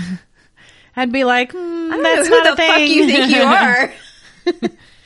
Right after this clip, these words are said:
Speaker 1: He began spending most evenings away from home, only to return in the early hours of the morning with the excuse he had been working late. Carol observed Gacy bringing teenage boys into his garage in the early hours and also found gay pornography in men's wallets and identification inside the house.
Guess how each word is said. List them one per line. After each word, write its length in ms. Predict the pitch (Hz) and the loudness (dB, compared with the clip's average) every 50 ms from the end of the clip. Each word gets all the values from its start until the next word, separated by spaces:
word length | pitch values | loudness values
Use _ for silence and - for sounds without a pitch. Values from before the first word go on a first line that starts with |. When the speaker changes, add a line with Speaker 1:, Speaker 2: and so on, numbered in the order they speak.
| _ - _ _ _ _ _ | _ -20 _ _ _ _ _
Speaker 1:
He 100 | - 277 | -6 -6
began 340 | 247 233 233 269 277 277 277 | -4 -4 -2 -2 -2 -2 -4
spending 520 | - - 294 285 302 311 330 330 302 285 | -4 -4 -2 -2 0 0 0 -2 0 0
most 280 | 254 220 240 302 - - | 0 0 0 -2 -4 -6
evenings 440 | - 233 240 226 240 240 247 254 226 | -4 -4 -4 -2 -2 -4 -4 -2 -2
away 220 | 247 208 196 196 | -2 0 0 -2
from 160 | 208 - 311 269 | -2 -4 -4 -4
home, 360 | 226 233 190 180 180 196 220 - | -2 -2 0 0 -2 -4 -4 -6
only 260 | - 214 233 277 302 | -6 -4 -4 -4 -4
to 140 | - 294 311 | -4 -4 -4
return 520 | 302 302 - 262 262 220 202 202 208 214 | -4 -4 -4 -2 -2 -2 0 -2 -2 -4
in 140 | 190 214 214 | -4 -4 -4
the 140 | 208 196 185 | -4 -2 -2
early 260 | 180 196 214 220 214 | 0 0 0 0 0
hours 300 | 196 190 190 196 190 220 | 0 0 -2 -2 -4 -4
of 80 | 196 | -6
the 80 | 190 202 | -4 -4
morning 440 | 208 220 240 240 226 202 180 180 190 | -2 -2 -2 0 -2 -2 -2 -2 -4
with 140 | 196 202 - | -4 -4 -2
the 140 | 233 220 | -2 -4
excuse 520 | 185 - - - - - 226 226 240 240 - | -4 -4 -6 -8 -8 -6 -4 -4 -4 -4 -4
he 120 | - 240 | -4 -4
had 100 | 214 185 | -4 -2
been 160 | 185 175 165 | -2 -4 -4
working 340 | 165 170 175 - 185 165 165 | -4 -6 -8 -8 -10 -10 -10
late. 320 | - 123 107 101 95 - _ _ _ _ _ _ _ _ _ _ _ _ _ _ - | -10 -10 -10 -12 -12 -16 _ _ _ _ _ _ _ _ _ _ _ _ _ _ -6
Carol 240 | - 226 226 247 262 | -2 0 2 2 2
observed 640 | 240 262 254 254 - 220 202 202 202 208 208 208 - | 0 -2 -4 -4 -2 0 0 2 0 0 -2 -4 -4
Gacy 440 | 196 185 190 196 - 226 214 202 | -2 -2 -2 -2 -4 -4 -6 -6
bringing 400 | 190 196 190 190 196 196 196 190 | -4 -4 -4 -4 -4 -4 -4 -6
teenage 460 | 190 - 214 214 220 233 247 233 233 208 | -6 -6 -6 -4 -2 -2 -4 -4 -6 -6
boys 400 | 196 175 180 185 185 214 220 214 | -4 -2 -2 -2 -2 -2 -4 -6
into 220 | - 202 196 - | -8 -8 -8 -6
his 180 | 226 269 254 - | -6 -8 -6 -6
garage 560 | - 220 208 185 170 170 170 175 196 214 202 | -6 -4 -2 -2 0 0 0 0 -2 -2 -4
in 100 | 208 190 | -6 -8
the 80 | 175 | -8
early 320 | - - 180 180 214 247 226 | -6 -6 -4 -4 -4 -4 -2
hours 460 | 190 170 170 170 175 180 202 226 214 | -2 -2 -2 -2 -2 -2 -4 -6 -8
and 160 | - - 202 | -8 -6 -4
also 320 | 185 175 196 190 - 262 247 | -2 -2 -2 -2 -2 -2 -2
found 400 | 254 247 226 220 220 220 226 208 | 0 -2 -2 0 -2 -2 -4 -4
gay 220 | 202 185 190 202 | -2 -2 -2 -2
pornography 800 | 202 - 247 240 220 180 175 175 185 196 - - 214 208 220 - | -4 -4 -4 -4 -2 -2 -2 -2 -4 -4 -4 -4 -4 -4 -4 -4
in 140 | 208 202 | -6 -4
men's 280 | 196 202 220 247 269 247 | -4 -4 -4 -4 -6 -4
wallets 420 | 220 190 185 180 190 214 220 - | -2 0 0 0 0 -2 -4 -6
and 100 | - 233 220 | -6 -6 -4
identification 760 | 214 208 196 196 180 190 - 233 - 180 160 160 - - 180 | -4 -4 -4 -6 -6 -8 -8 -8 -6 -6 -6 -6 -6 -8 -10
inside 320 | 180 180 170 - 156 143 156 | -10 -12 -10 -10 -12 -10 -10
the 60 | 160 | -10
house. 500 | 147 170 208 190 - - - - - - | -8 -8 -6 -8 -8 -10 -16 -20 -20 -20